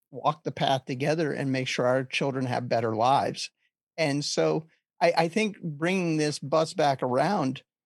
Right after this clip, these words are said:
I think that really is one of the main goals of, of this discussion that we're gonna have on a weekly basis is,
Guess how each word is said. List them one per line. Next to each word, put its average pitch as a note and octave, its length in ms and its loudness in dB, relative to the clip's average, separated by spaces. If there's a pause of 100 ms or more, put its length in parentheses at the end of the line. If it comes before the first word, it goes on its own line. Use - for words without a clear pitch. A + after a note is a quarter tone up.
(180)
I D#3 80 0
think E3+ 180 -2
that F3 160 2
really D#3+ 340 2
is D3+ 340 -4 (720)
one E3+ 160 0
of D#3 100 0
the D#3 80 0
main D3+ 480 0
goals C3 320 0
of, D3+ 140 -2
of C#3 220 -2
this D#3 180 -2
discussion D#3 560 -2
that C#3+ 120 -2
we're B2 80 -4
gonna B2 200 -2
have A#2 240 0
on A2+ 120 2
a G#2+ 60 0
weekly A2+ 360 -2
basis - 540 -4
is, A#2+ 260 -6